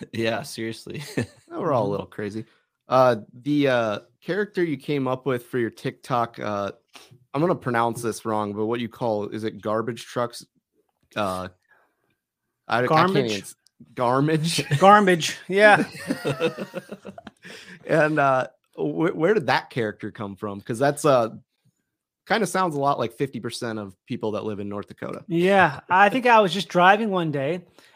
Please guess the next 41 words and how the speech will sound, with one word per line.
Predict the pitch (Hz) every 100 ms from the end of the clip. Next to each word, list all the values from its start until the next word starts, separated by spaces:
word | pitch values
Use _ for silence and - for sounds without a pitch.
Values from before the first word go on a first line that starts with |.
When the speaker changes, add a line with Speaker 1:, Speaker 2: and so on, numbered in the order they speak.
| _ -
Speaker 3:
and | 165 165
I | 156 160
was, | 170 165 165 147 160
uh, | 160 156 156 156 151 151 151
just | 147 135
make-, | 170 165 _
during | 180 180 160
the |
Vine | 131 156 190 214
days, | 160 143 156 190 165 - _ _ _ -
I |
was | 139
driving | 165 165 185
my | 175
neighborhood | 170 175 151 147 160 - 135
back | 139 147
from | 170
the | 175
grocery | 170 175 165
store, | 151 143 147 160 _ _ _ _ _ _
and | 147 151 151 - 147
I | 147 151
was | 156 151
just, | 156 - - _ _ _ _
thought | 160 165
it |
was | 156
funny | - 185 196 180 175 - _ _ _ _
if | 151 -
I | 147 147
was | 143 127
said | - 170 151
that, | 151 147
um, | 147 139 135 131 190 _ _ _ _ _ _
to | 139
be, | 143 165
like, | 156 139
defensive | 156 - 175 170 208
about | 190 185 180
something | - 180 196 202
that | 165 156